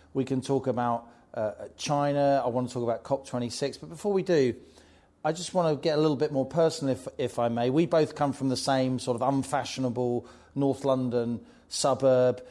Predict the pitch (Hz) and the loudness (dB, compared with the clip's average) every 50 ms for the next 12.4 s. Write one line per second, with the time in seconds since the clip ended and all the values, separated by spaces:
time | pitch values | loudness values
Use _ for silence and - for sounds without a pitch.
0 | - - - _ - - - 143 143 180 175 170 165 170 - - 156 143 143 139 | -20 -20 -20 _ -16 -12 -2 2 4 6 6 6 4 2 0 2 4 4 4 4
1 | 135 131 139 - 180 175 165 170 147 - - - - 143 131 127 120 120 117 117 | 4 2 2 4 2 2 4 2 0 -2 -2 0 2 2 4 4 2 2 0 -2
2 | 123 - 120 107 104 - - 131 117 120 113 110 - - - - _ _ _ - | -4 -4 -4 -6 -4 -4 -4 -2 -2 -2 -2 -4 -6 -12 -18 -20 _ _ _ -2
3 | - 139 135 127 - - - 117 113 113 110 107 110 - - 135 127 123 - - | 2 2 2 2 0 -4 -6 -4 -2 -2 -2 -4 -4 -4 -2 -2 -2 -2 -2 -6
4 | 120 117 110 104 117 117 117 110 - - 127 123 120 113 120 120 120 123 - 117 | -6 -6 -4 -4 -4 -4 -4 -6 -6 -6 -4 -4 -2 -2 -2 -4 -4 -6 -8 -8
5 | 113 104 - 143 143 143 139 135 135 - - - 139 135 127 127 120 113 - - | -8 -6 -2 -2 0 0 0 -2 -4 -6 -4 -2 -2 0 0 -2 -4 -4 -4 -2
6 | 135 127 123 120 113 110 - - - - - - _ - - 123 135 139 143 131 | -2 0 0 -2 -2 -4 -8 -14 -20 -20 -20 -16 _ -4 -2 0 2 2 2 2
7 | 135 131 131 123 123 123 123 - - - - _ _ _ - - - 147 139 131 | 2 2 0 2 0 -2 -4 -8 -20 -20 -20 _ _ _ -8 -2 2 2 4 4
8 | 127 123 - - 147 156 156 147 127 123 120 117 117 113 - - - - - 123 | 2 0 -2 -4 -2 -2 0 -2 0 0 0 -2 -2 -6 -8 -14 -12 -8 -6 -4
9 | 113 113 117 120 - 135 131 131 127 123 - - - 120 117 117 117 113 - - | -4 -4 -4 -4 -4 -2 -2 -2 -2 -2 -4 -4 -2 -2 0 0 -2 -2 -6 -10
10 | - - - - 127 131 120 - - - 123 120 117 113 110 113 - - 147 147 | -20 -18 -8 -4 -4 -4 -4 -4 -6 -4 -4 -4 -4 -6 -8 -8 -4 -2 0 0
11 | 143 127 120 110 107 - - - - - - - - - - - - 262 294 277 | 0 0 -2 -4 -6 -10 -18 -20 -20 -20 -20 -20 -20 -20 -10 -2 2 2 2 2
12 | 285 - 247 233 220 - - - | 2 2 2 2 0 -2 -8 -12